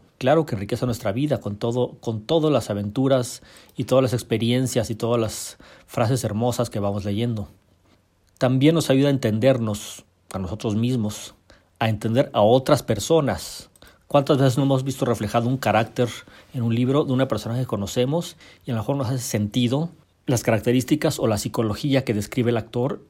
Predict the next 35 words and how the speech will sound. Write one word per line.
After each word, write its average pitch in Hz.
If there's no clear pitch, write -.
el, 104
el 101
autor, 104
quiero 117
decir, 139
y 131
lo 113
comparamos 123
con 113
las 101
personas 117
que 113
conocemos? 95
Por 139
eso 127
es 139
que 117
nos 110
ayuda 123
también 110
a 123
entender 107
otras 120
personas. 95
Y 180
también 143
nos 123
ayuda 123
a 127
entender 120
un 135
poco 135
más 120
este 120
mundo, 104